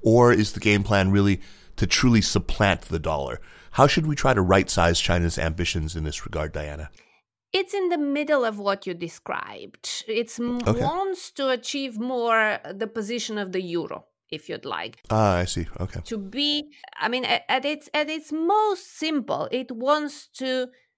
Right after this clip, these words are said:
Speaker 2: be able to buy what it needs from the world in yuan and using its own payment systems. So it is not <laughs>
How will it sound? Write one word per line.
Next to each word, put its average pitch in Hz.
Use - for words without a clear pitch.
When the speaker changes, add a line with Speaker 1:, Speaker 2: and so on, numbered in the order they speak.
Speaker 2:
be 233
able 330
to 285
buy 220
what 240
it 226
needs 262
from 226
the 208
world 220
in 269
yuan 208
and 214
using 214
its 190
own 196
payment 175
systems. -
So 190
it 190
is 175
not 202
<laughs> -